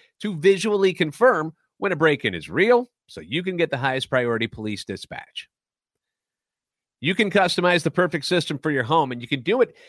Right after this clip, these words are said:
in just a few minutes at simply safe dot com slash locked on M L B.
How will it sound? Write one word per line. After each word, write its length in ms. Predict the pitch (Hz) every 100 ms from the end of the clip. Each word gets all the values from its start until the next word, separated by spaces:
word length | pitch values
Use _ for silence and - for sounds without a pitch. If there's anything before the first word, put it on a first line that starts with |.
| _
in 120 | 139
just 320 | 135 170 190 160
a 60 |
few 200 | - 156
minutes 360 | 147 143 113 -
at 220 | 143 143
simply 460 | - - 208 175 160
safe 260 | - 143 127
dot 240 | 131 120
com 300 | - 147 131
slash 420 | - 139 131 123 - _ _ -
locked 360 | 123 143 -
on 160 | 127 117
M 160 | 123
L 80 | 113
B. 280 | 101 117 -